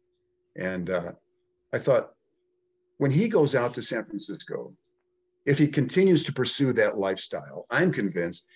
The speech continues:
that he will come to a point where he realizes that it's a dead end. And I want him to know that there was this evangelical that believed that the Bible was true,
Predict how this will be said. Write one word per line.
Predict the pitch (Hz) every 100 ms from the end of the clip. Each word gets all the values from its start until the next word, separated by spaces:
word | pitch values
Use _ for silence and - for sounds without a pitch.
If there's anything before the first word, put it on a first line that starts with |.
| _
that | 123 101
he | 127
will | 113
come | 143 143
to | 143
a | -
point | 107 101 101
where | 95
he | 104
realizes | 98 123 101 92 85 101
that | 92
it's | 90 95
a |
dead | 76 - 76
end. | 76 _ _ _ _ _ _ _ _ _ _ _ _ -
And | 117
I |
want | 117 165 214
him | 170 143
to | 135
know | 123 156 120 - _ -
that | -
there | 180
was | 160
this | 123 - -
evangelical | 220 220 151 135 151 147 110 98 101
that | 98
believed | 110 113 160 151
that | -
the | 107
Bible | 98 120 123 110
was | 104 -
true, | - 165 98 90